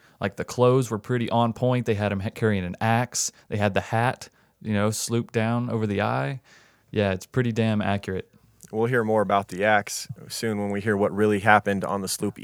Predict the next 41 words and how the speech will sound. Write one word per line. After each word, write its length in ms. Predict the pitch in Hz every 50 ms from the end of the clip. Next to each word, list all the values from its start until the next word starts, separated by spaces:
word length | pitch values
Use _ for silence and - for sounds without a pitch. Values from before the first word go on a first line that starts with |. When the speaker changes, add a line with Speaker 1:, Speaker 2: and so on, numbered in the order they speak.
| -
Speaker 2:
A 140 | - 104 104
E 180 | 98 - 101 101
Johnson, 500 | 90 110 104 101 101 95 - 101 98 95
which 160 | 98 92 -
is 100 | 95 87
coming 340 | - - 107 101 95 95 98
up, 200 | 95 95 92 -
the 120 | - 98
actual 360 | 101 101 98 - - 101 98 95
confession 540 | - 95 90 - - 98 98 - - 101 95
of 160 | 92 90 -
that 180 | 104 98 98 90
night 320 | 92 98 98 98 82 95
and 100 | 98 92
how 220 | 87 95 95 92
it 60 | 87 90
went 200 | 98 92 85 -
down. 300 | 101 98 98 98 90 - - - - - - -
But 180 | 110 104 - -
first, 260 | - 139 143 - -
let's 160 | 120 104 -
set 200 | - 131 123 -
the 80 | - 104
scene 320 | - - 117 113 107 104
as 160 | 95 95 -
to 120 | - - -
how 360 | - 113 110 110 107 95 - - - - - -
this 120 | 120 110
confession 540 | - - 117 101 - 113 110 107 - - 101
came 220 | - - 104 104
about. 320 | 101 92 85 101 98 98 92
And 80 | 92
this 160 | 113 120 -
is 180 | 139 120 - -
writings 460 | 113 113 110 110 113 113 110 - - - - - - - - - -
from 240 | - - 131 123 123
the 100 | 113 104
book 460 | 95 107 117 123 117 - - - - _ _ _ _ _ _ _ _ _ _ -
that 520 | 113 107 101 98 98 95 - - - - -
was 460 | 104 98 104 104 104 92 - - -
written 640 | 107 113 117 95 98 110 107 107 104 104 98 95